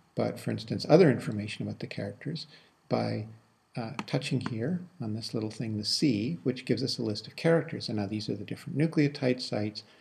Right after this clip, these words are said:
and various information that applies to each one. We can do that alternatively by going, uh, here, uh, to one of the matrix icons and ask to list and manage characters.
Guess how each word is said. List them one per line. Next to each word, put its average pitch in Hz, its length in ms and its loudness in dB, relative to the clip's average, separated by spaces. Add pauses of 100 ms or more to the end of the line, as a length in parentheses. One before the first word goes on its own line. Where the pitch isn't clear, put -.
(260)
and 110 260 0
various 110 360 4
information 107 600 -2
that 104 100 0
applies 101 500 -6
to - 120 -8
each 107 280 -10
one. 107 320 -2 (380)
We 127 80 4
can 113 200 2
do 131 200 8
that 113 320 0
alternatively 113 840 2 (300)
by 113 140 4
going, 113 460 2 (440)
uh, 113 200 -2
here, 120 640 2 (240)
uh, 117 280 -2 (180)
to 113 400 -2
one 117 180 0
of 104 80 -2
the 104 80 -2
matrix 123 460 0
icons 101 600 -4 (100)
and 107 180 -2
ask 107 380 -6
to - 120 -2
list 117 500 0
and 110 180 -2
manage 110 420 0
characters. - 580 -16